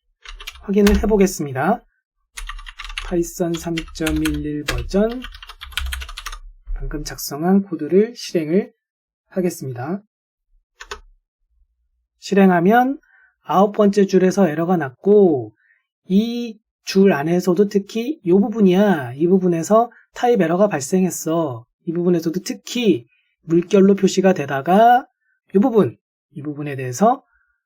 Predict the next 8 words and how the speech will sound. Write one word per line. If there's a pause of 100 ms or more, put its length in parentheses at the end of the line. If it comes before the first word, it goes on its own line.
(240)
꺽쇠로 (380)
깨알같이
알려주고
있는
것을 (220)
확인할
수 (160)
있습니다.